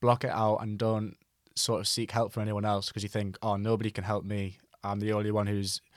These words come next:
got this sort of problem or got this mindset or got these issues." When of course, in fact, you're obviously not the only one who's going through that. And then through this, you don't seek help from other people and you just think that's not important, so that you'll kind of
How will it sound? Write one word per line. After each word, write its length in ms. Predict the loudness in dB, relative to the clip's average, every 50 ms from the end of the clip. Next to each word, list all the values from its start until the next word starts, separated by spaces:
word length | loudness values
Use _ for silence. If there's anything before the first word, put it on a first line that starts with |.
| -20 _ -2
got 160 | -2 0 0
this 100 | 0 0
sort 140 | 0 0 0
of 80 | 2
problem 360 | 4 4 4 4 2 0 -2 -2
or 220 | -2 -2 -2 -2
got 160 | -2 -2 -2
this 200 | -2 -4 -4 0
mindset 440 | 2 2 2 2 2 0 -2 -2 -4
or 300 | -4 -2 -2 -2 -2 -4 -6 -12 -20 -20 -20 -20 -20 -20 _ _ -12 0
got 160 | 2 4 4 4
these 180 | 2 -2 0 0
issues." 540 | 0 -2 0 -2 -2 -4 -4 -6 -8 -8 -6 -4
When 120 | -2 0 -2
of 120 | -2 0
course, 240 | 4 6 6 6 6
in 100 | 2 0
fact, 360 | 2 2 0 0 0 -2 -4
you're 80 | -2 -2
obviously 260 | 0 0 -2 -2 0
not 220 | 0 0 0 -2
the 120 | -4 -6 -6
only 220 | -4 -4 -4 -4
one 200 | -4 -4 -4 -4
who's 220 | -4 -4 -4 -4 0
going 220 | 2 4 4 4
through 140 | 2 -2 -4
that. 180 | -4 -6 -8 -12 -20 _ _
And 160 | -2 0 2 2
then 120 | 2 2
through 260 | 0 0 0 2 2
this, 200 | 2 2 2 0
you 60 | 0
don't 240 | 2 4 4 4 2
seek 140 | 0 0 2
help 140 | 2 2 2
from 100 | 0 -2
other 120 | -2 -2
people 380 | -2 -2 -2 -2 -2 -2 -4 -4
and 60 | -4
you 60 | -2
just 140 | -2 -2 0
think 200 | 0 -2 0 0
that's 220 | -2 -4 -2 -2
not 120 | -2 -2 -2
important, 560 | -4 -4 -2 0 2 2 2 0 -4 -6 -6
so 140 | -4 -4 -2
that 160 | -2 -2 -4
you'll 120 | -4 -4
kind 200 | -2 0 0 0
of 140 | 0 -2 -6